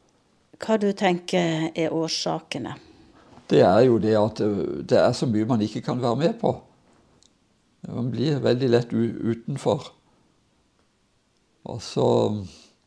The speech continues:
Speaker 1: Har du selv erfart det?
Speaker 2: Ja, det har jeg jo erfart, som jeg nevnte nå, eh, særlig på fol-, på folkeskolen. Så ble jeg jo, eh, ja, jeg var jo med på det meste, men, men, eh,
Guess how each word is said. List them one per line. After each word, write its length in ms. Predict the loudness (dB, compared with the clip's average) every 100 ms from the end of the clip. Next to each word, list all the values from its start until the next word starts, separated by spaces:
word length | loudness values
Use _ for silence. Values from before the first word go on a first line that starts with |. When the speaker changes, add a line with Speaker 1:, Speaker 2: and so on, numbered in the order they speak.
| _ _ -10
Speaker 1:
Har 80 | -6
du 80 | -4
selv 360 | 0 2 2
erfart 380 | 0 -4 -10 -10 -8
det? 100 | -2
Speaker 2:
Ja, 140 | 4 4
det 180 | 6 4
har 160 | 4 4
jeg 80 |
jo 80 | 6
erfart, 540 | 4 4 2 0 -6 -14 -14
som 200 | -4 0
jeg 80 | 2
nevnte 320 | 0 -2 0
nå, 120 | 0 -2
eh, 280 | -4 -8 -10 -12 -6
særlig 260 | -2 0 -2
på 180 | -2 -2
fol-, 240 | -2 -4 -8 _ _ _
på 100 | -6
folkeskolen. 640 | -4 -6 -8 -4 -2 -2 -6 -14 _ _ _ _ _ _
Så 100 | -6
ble 140 | -2 0
jeg 240 | 2 2
jo, 140 | 0 -2 -6 -16 _ _ _ _ -20 -20
eh, 680 | -20 -18 -16 -16 -14 -14 -16 -20 _ _ _ _ _ _ _ _
ja, 180 | -6 -6 -6 -4
jeg 140 | 0
var 100 | 2
jo 80 | 2
med 200 | 4 4 2
på 100 | 0
det 120 | 2
meste, 340 | 2 0 -2
men, 220 | -2 -2 -2
men, 240 | -2 -2 -2
eh, 1160 | -4 -4 -6 -6 -6 -6 -8 -8 -10 -8 -6